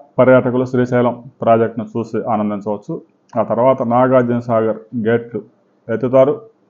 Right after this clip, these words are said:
సమీప ప్రాంతం వారు, వెసులుబాటు ఉన్న వాళ్ళు దూర ప్రాంతం నుంచైనా నాగార్జున సాగర్ కూడా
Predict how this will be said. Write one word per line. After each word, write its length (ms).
సమీప 360
ప్రాంతం 340
వారు, 400
వెసులుబాటు 500
ఉన్న 140
వాళ్ళు 280
దూర 120
ప్రాంతం 320
నుంచైనా 400
నాగార్జున 380
సాగర్ 320
కూడా 540